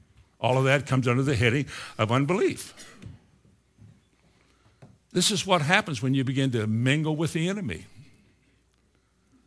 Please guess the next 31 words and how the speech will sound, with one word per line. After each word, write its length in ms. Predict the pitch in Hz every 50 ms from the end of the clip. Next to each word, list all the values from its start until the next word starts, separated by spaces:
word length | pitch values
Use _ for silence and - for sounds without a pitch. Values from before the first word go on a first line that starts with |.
| _ _ _ _ _ _ _ _ _ _
When 120 | 143 143
you 140 | 147 143 143
begin 320 | 135 147 127 151 156 151 139
to 80 | 139
associate 600 | 123 - - 175 170 165 - - 170 165 170 165
with 140 | 165 117 -
the 80 | 170 131
world 340 | 127 147 165 180 180 170
and 140 | 170 170 180
its 320 | 185 175 - - - - -
ways, 380 | 156 202 240 262 180 123 95
the 80 | 156 143
spirit 540 | - - - - - 269 302 285 196 123 127
begins 420 | 147 135 113 160 170 160 - -
to 180 | 160 139 117 - - - - - - - - - - - - - - - _ -
cozy 440 | - 208 214 214 185 - 220 208
up 180 | 214 220 214 -
to 100 | - -
you. 320 | 135 107 107 92 80 - - - - - - - - - - - - - - _ _ - _ _ _ _ _ _ _ _ _ - - - -
If 140 | 147 - 180
you're 80 | 175 139
still 260 | - - 175 170 160
in 100 | 147 139
Psalm 300 | - - 147 143 143 139
a 40 | 131
hundred 180 | 139 135 127
six, 220 | - - 147 139 165
look 140 | 175 180 -
at 80 | 139
verse 300 | 117 147 151 147 - -
thirty-five. 760 | - - 156 147 139 135 120 - - 139 131 120 101 - - -